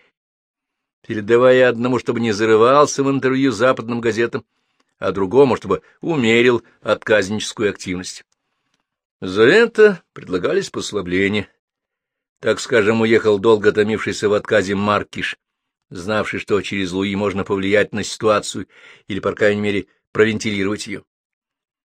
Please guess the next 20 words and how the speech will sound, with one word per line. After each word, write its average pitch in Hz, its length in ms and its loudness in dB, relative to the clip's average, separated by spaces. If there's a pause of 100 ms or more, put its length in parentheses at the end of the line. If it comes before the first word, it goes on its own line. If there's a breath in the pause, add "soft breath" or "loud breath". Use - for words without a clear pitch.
(120)
На - 80 -8
роскошную 123 600 2
дачу 135 360 2
Луи 113 180 0
в 82 160 -6
Баковке, 117 600 0
где 87 340 -2
стоял 101 380 2
легендарный 95 640 0
гараж 98 400 2
на 98 120 -6
десять 98 460 -6 (220 soft breath)
коллекционных 107 640 0
машин, 107 480 -2
включая 92 340 -4
Бентли, 107 460 -2 (1200)
советская 147 640 2
творческая 123 600 -4
интеллигенция 104 720 -4
ездила 120 520 -2